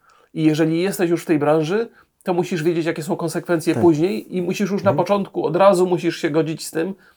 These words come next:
Speaker 1: że kiedyś te, ta, ta ważna część ciebie, ona nie będzie już częścią ciebie i będziesz
Speaker 2: Tak.
Speaker 1: musiał sobie z tym radzić.
Speaker 2: Fajnie powiedziane, ale to właśnie, właśnie chyba o coś takiego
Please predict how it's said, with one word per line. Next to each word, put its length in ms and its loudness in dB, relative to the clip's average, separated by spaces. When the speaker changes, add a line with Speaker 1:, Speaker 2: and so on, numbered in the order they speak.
Speaker 1:
że 260 -2
kiedyś 460 -2
te, 140 -2
ta, 160 4
ta 120 2
ważna 320 4
część 340 -2
ciebie, 440 0
ona 200 4
nie 120 6
będzie 220 4
już 140 -2
częścią 320 -6
ciebie 380 -2
i 60 -6
będziesz 200 2
Speaker 2:
Tak. 80 2
Speaker 1:
musiał 140 0
sobie 160 0
z 60 -8
tym 140 -2
radzić. 440 -4
Speaker 2:
Fajnie 260 2
powiedziane, 540 2
ale 180 2
to 120 -2
właśnie, 460 0
właśnie 300 -4
chyba 260 0
o 100 -2
coś 160 -8
takiego 520 0